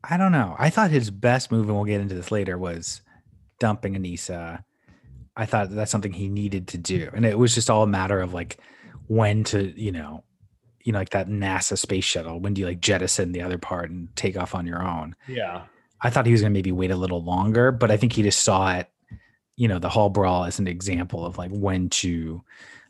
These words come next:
Speaker 1: um, really, like, launch himself. And, you know,
Speaker 2: Yeah.
Speaker 1: maybe that didn't pay off.
Speaker 2: And he definitely prioritized himself and his oppor-, he was opportunistic going a-, a-, at the expense of Nelson. And that's true.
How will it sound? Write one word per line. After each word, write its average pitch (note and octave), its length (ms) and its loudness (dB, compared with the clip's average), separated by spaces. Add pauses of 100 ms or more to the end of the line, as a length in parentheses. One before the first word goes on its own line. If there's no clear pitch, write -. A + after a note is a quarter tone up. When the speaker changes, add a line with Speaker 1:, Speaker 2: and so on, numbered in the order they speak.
(160)
Speaker 1:
um, D#2+ 460 -2 (640)
really, A2 380 6
like, F2 180 -2
launch F2+ 420 0
himself. - 720 -6 (320)
And, G2+ 260 -4
you A#2 80 2
know, F2+ 100 -2
Speaker 2:
Yeah. F2 80 -4
Speaker 1:
maybe E2+ 160 -6
that F2 180 -8
didn't F2 240 -2
pay E2+ 180 -4
off. D2+ 400 -8 (260)
Speaker 2:
And C3+ 140 0
he B2+ 140 -4
definitely C3+ 960 0 (160)
prioritized C#3 680 4
himself A2 560 2
and G#2 100 -4
his A2 280 -2
oppor-, - 360 -6 (100)
he A2+ 100 -6
was B2+ 100 0
opportunistic B2 1040 -2 (220)
going A2+ 300 -2
a-, A2+ 380 -8
a-, - 40 -12
at A#2 80 -6
the A#2+ 80 -2
expense A2+ 320 -4
of G2 120 -10
Nelson. E2+ 540 -6 (540)
And A#2+ 320 2
that's B2 200 -4
true. G3 320 -2